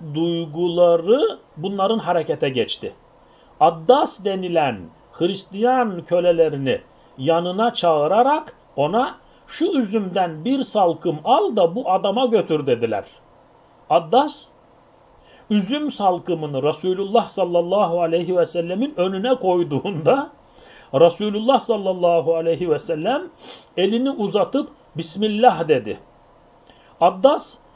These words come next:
Efendimiz sallallahu aleyhi ve selleme,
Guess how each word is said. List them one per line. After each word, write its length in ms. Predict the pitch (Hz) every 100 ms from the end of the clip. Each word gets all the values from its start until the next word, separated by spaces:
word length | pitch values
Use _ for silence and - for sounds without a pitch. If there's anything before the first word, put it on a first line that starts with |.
| _ -
Efendimiz 480 | - 247 254 254
sallallahu 720 | 247 226 214 202 196 190 156 175
aleyhi 380 | 175 180 175
ve 80 | 175
selleme, 640 | 165 165 147 147 156 254